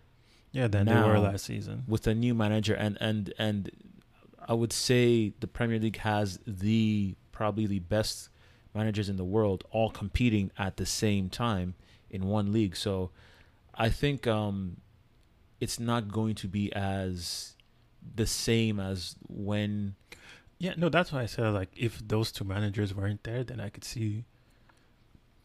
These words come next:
Speaker 1: excuse me, uh, I could see Spurs
Speaker 2: You know, if
Speaker 1: really doing something. But with them there, I, I, I just don't see them. I, I mean, because w-, with those other teams, you,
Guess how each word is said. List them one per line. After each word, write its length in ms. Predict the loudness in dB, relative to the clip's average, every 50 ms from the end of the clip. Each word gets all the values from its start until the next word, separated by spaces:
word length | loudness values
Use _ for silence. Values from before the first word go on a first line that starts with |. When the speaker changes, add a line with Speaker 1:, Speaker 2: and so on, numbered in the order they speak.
| _ _
Speaker 1:
excuse 180 | _ -20 -20 -20
me, 100 | -20 -20 -20 _ _ _ _ -20
uh, 60 | -18 -18 -18
I 60 | -18
could 100 | -16 -14
see 160 | -10 -8 -8
Spurs 380 | -8 -8 -8 -10 -6 -4 0 2
Speaker 2:
You 100 | 2 4
know, 220 | 4 4 2 2 0
if 140 | 0 2 2
Speaker 1:
really 180 | 4 4 4
doing 220 | 4 2 0 0 -2
something. 380 | -2 -2 -4 -4 -4 -6 -6
But 140 | -4 -2 -2
with 180 | -2 -4 -2 -2
them 240 | -2 -2 -2 -4 -4
there, 400 | -4 -2 -2 -2 -4 -6 -10 -14 _ _ _ _ _ _ _ _ -14
I, 100 | -10 -8 -6
I, 340 | -6 -6 -6 -6 -6 -6 -6 -6
I 20 | -6
just 240 | -4 -2 -2 -2 -2
don't 260 | -2 -4 -4 -4 -8
see 640 | -10 -12 -10 -8 -6 -6 -4 -4 -6 -6 -8 -10 -14 _ _ _ _ _ _ _ _ _ _ _ _ _ _ _ _ -10
them. 320 | -10 -8 -8 -8 -10 -12 -14 -16
I, 260 | -16 -16 -14 -10 -6
I 20 | -4
mean, 160 | -4 -2 -2
because 600 | -4 -4 0 2 2 2 2 0 -4 -8 -12 -16 _ _ _ _ _ _ _ _ _ _ -18
w-, 280 | -18 -18 -18 -18 -20 -20 _ -8
with 140 | -6 -2 0
those 220 | 2 2 0 0
other 200 | -2 -2 -2 -2
teams, 520 | -2 -2 -2 -2 -2 -2 -2 -4 -4 -4 -4
you, 100 | -6